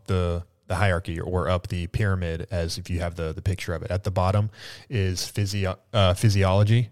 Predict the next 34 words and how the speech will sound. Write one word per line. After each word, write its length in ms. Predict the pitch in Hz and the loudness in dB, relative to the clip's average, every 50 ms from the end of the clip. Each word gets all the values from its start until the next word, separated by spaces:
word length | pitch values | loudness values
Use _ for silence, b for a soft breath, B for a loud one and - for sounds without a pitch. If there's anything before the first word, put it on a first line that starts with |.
| _ - | _ -2
which 300 | 104 101 98 98 - 104 | 2 2 4 4 4 2
is 180 | 95 90 - | 2 2 2
like 280 | 95 90 90 90 - - b b b b b b | 2 2 2 0 -2 -6 b b b b b b
food, 480 | b - - 127 120 117 113 113 107 98 - b b b b b | b 4 6 8 8 10 10 8 8 6 2 b b b b b
warmth, 560 | 104 107 113 113 110 107 107 - - - - - - _ _ | 2 6 6 8 8 8 6 2 0 -2 -2 -6 -8 _ _
water, 500 | - 95 104 107 107 107 104 101 101 98 - _ - | 2 6 8 8 8 8 8 6 4 2 0 _ 0
right? 200 | 107 107 104 101 | 4 4 4 4
Like 220 | 87 92 92 90 - | 4 2 0 0 2
these 200 | 113 107 95 - | 2 2 4 4
things 200 | 110 110 101 92 | 2 2 2 2
that 100 | 98 90 | 0 -2
you 240 | 76 101 104 113 113 | 0 4 4 6 6
need. 260 | 107 107 113 110 - | 6 6 6 4 4
If 80 | 95 - | 4 4
you 80 | - 131 | 6 8
don't 180 | 135 139 135 | 8 8 8
get 180 | 117 107 101 - | 6 4 4 6
these, 340 | 107 101 98 98 92 - - _ _ | 6 4 4 4 2 0 -6 _ _
you're 120 | - 110 | 4 6
gonna 160 | 107 104 101 95 | 8 8 8 8
die 180 | 98 92 92 | 6 6 4
pretty 220 | 90 - 95 90 87 | 4 2 2 0 2
quickly. 340 | - 95 87 - - - - _ B B B B B B B B B B B | 0 0 -2 -2 -6 -10 -10 _ B B B B B B B B B B B
Uh, 260 | - - 107 98 95 92 | 2 6 8 8 8 10
moving 340 | 101 117 120 110 107 101 101 | 8 8 8 8 8 6 6
up 280 | 101 110 110 - - | 6 4 4 2 2
is 180 | 107 98 92 95 | 2 2 2 2
like 180 | 98 90 90 - | 2 0 0 0
physical 400 | - - 107 104 110 - 110 107 | 2 4 4 4 4 4 4 4
safety. 480 | 104 - 110 113 110 104 120 120 120 107 - _ _ _ _ _ _ _ _ _ _ _ _ _ _ _ - - - | 4 6 4 4 4 4 2 0 0 -2 -6 _ _ _ _ _ _ _ _ _ _ _ _ _ _ _ -16 -6 2
This 240 | - 104 98 - - | 4 6 6 6 8
is, 220 | 104 95 92 - | 8 8 8 6
you 100 | 110 104 | 6 4
know, 240 | 92 90 87 87 - | 6 4 4 2 0